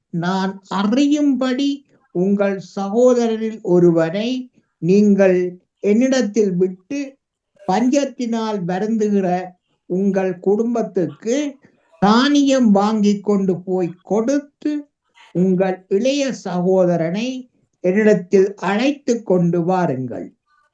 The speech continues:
அதனாலே நீங்கள் வேவுகாரர் அல்ல, நியஸ்தர் என்பதை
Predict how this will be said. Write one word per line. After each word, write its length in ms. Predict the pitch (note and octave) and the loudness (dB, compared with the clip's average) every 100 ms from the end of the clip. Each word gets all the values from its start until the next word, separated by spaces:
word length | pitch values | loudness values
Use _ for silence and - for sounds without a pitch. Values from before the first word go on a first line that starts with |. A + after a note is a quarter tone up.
| _ - | _ -4
அதனாலே 1040 | D#3 F#3+ F3+ D#3+ D#3+ G3 A#3 B3+ B3+ _ _ _ | 2 4 4 2 2 2 2 0 -4 _ _ _
நீங்கள் 600 | E3 G3 G#3+ G3+ G3 E3+ | 0 2 4 2 0 -2
வேவுகாரர் 920 | D#3+ G3+ A#3+ B3+ A#3 G3+ F3 F3 F3+ F3+ _ | 0 0 2 0 -4 -6 -6 -6 -8 -10 _
அல்ல, 560 | - A#3 G#3+ C#3 F#2 - _ _ _ _ _ _ _ | -4 2 2 2 -4 -12 _ _ _ _ _ _ _
நியஸ்தர் 600 | D#3 G3+ C4+ A#3 - C4 | 2 4 2 0 -2 0
என்பதை 840 | F#3+ E3 D#3 D#3+ F3 A#3+ C#4 B3 | 2 0 0 0 0 -2 -4 -8